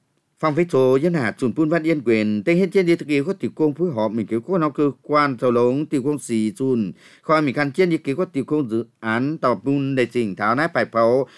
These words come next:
Mình tháo pun nhiếp xuống miền màn thui hiện trên có tiểu công tình Diêm Hải bé. Hà tú phải pháo chú nhuần nhàn con bộ tú lống. Tổ hang bé thắn tháo trên địa có tiểu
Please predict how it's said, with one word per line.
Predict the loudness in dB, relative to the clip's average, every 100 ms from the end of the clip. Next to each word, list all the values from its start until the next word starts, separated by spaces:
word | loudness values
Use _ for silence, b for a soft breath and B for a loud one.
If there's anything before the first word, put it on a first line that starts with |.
| B
Mình | -6 -2
tháo | 0
pun | 0 0
nhiếp | -2 0
xuống | 0 0 0
miền | 0
màn | 0 -2 0
thui | 2
hiện | 2 0
trên | 0 0 0 B B
có | -4
tiểu | 0 2 2 0
công | -4
tình | -2 0 0 0
Diêm | -2
Hải | -2
bé. | 0 0 0 B B
Hà | -2 -2
tú | 2 4 2 0
phải | -6 -2
pháo | -2 0
chú | 2
nhuần | 2 0
nhàn | 0 -2 -4
con | 0 0 0
bộ | -2
tú | 0 0
lống. | 2 2 -2 -6 B B
Tổ | 0
hang | 0 0
bé | -2
thắn | -4 -2
tháo | 0 0
trên | 0 0 -2
địa | -2 -4
có | -4
tiểu | -4 -4